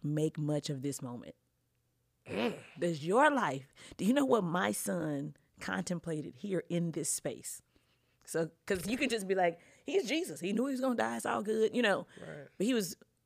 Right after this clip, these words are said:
Speaker 1: wholly human as well. He was fully human
Speaker 2: Oh,
Speaker 1: as
Speaker 2: yeah.
Speaker 1: well, right? Fully, full, full man, full deity. And we see the story, and, and Luke talks about, I mean, the, the tears was like dr-, like blood, and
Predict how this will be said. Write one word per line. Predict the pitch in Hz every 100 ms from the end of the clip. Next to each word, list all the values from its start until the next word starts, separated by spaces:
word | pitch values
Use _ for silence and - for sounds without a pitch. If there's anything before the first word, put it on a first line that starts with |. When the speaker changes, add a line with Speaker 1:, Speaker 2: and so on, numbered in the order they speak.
| _ 151
Speaker 1:
wholly | 226 170
human | 147 269 196 113
as | 147
well. | 190
He | 208
was | -
fully | 254 175
human | 156 247 131 147
Speaker 2:
Oh, | -
Speaker 1:
as | 175
Speaker 2:
yeah. | 175
Speaker 1:
well, | 196 190
right? | 160 185
Fully, | - 185 175 -
full, | 180 175 -
full | 185 170
man, | 160
full | 156 160
deity. | 170 185 151 -
And | 302
we | 339
see | - 190
the | 170
story, | 165 147 151 156
and, | 151
and | 143 143
Luke | 156 151
talks | 151 139
about, | 156 139 -
I | 143
mean, | 139 127 120 - 143
the, | 131 123 - -
the |
tears | - 180 156
was | 123 127
like | 127
dr-, | 123 - 135
like | - 123 120
blood, | 147 131 131
and | 120